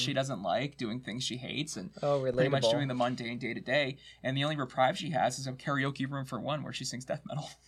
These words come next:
Speaker 2: Oh, she just goes in there by herself?
Speaker 1: Yes.
Speaker 2: Oh, that's funny. That's great.
Speaker 1: I'm not
Speaker 2: So
Speaker 1: gonna lie, I've considered getting a, um, a Retsuko. That's her name, Retsuko.
Speaker 2: Retsuko?
Speaker 1: Um, uh, a little Retsuko tattoo on my, um,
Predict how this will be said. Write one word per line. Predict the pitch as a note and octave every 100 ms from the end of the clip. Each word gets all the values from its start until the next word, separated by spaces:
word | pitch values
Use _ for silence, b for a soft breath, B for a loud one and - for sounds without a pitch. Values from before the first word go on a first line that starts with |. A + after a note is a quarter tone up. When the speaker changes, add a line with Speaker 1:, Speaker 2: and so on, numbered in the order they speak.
| _ _ - B - _ b b b b
Speaker 2:
Oh, | E3+
she | D#3+
just | D#3+ D#3+
goes | D#3+
in |
there | D#3+
by | D#3
herself? | D3 D3 C#3+ - -
Speaker 1:
Yes. | D4+ G4 - - -
Speaker 2:
Oh, | D3
that's | C3 C3+
funny. | - A#2 G#2+ - _ _ _ _ _ _ _ -
That's | D3+
great. | - A#2+ G#2+ -
Speaker 1:
I'm | D3
not | D#3+
Speaker 2:
So | D#3
Speaker 1:
gonna | D3+
lie, | B2 A#2+ G#2+
I've | C3
considered | - C3+ D#3+ C3+
getting | B2+ A#2 G2+ A#2
a, | A#2 A2+
um, | G#2+ G#2+ -
a | C3
Retsuko. | C3 B2 - C3+ G2 F#2 B2 _ -
That's | A2 -
her | A#2
name, | A2
Retsuko. | G2 - - - A2+ -
Speaker 2:
Retsuko? | C3 - -
Speaker 1:
Um, | C3+ B2+ B2 -
uh, | C3 C3 B2
a | C3+
little | C3+ C3+
Retsuko | B2 B2+ - C3
tattoo | B2 A2 B2 A2+
on | A#2
my, | A2+
um, | - -